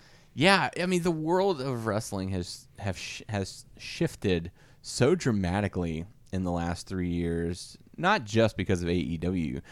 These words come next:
but, I mean, you look at what's happening with Ring of Honor right now. You look at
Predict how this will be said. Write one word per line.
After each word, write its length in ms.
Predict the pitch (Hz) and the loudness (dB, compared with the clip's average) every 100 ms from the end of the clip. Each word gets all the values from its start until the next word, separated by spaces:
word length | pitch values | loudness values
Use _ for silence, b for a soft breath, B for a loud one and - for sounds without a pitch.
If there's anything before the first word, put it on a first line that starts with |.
| B B | B B
but, 100 | - | -6
I 40 | 101 | -2
mean, 180 | 107 120 | 0 0
you 120 | 196 | 0
look 160 | 185 | 2
at 180 | 135 90 - 57 | 0 -2 -8 -12
what's 200 | 76 104 110 | -4 -2 0
happening 420 | 101 104 92 92 | 0 0 -2 -2
with 180 | 87 - | -4 -4
Ring 160 | 87 | -4
of 100 | 85 | -2
Honor 280 | 87 127 156 | 2 2 4
right 200 | 85 58 | 2 0
now. 240 | 55 50 50 | -4 -6 -6
You 140 | 95 117 | -4 -4
look 160 | 143 | -2
at 100 | 117 | -4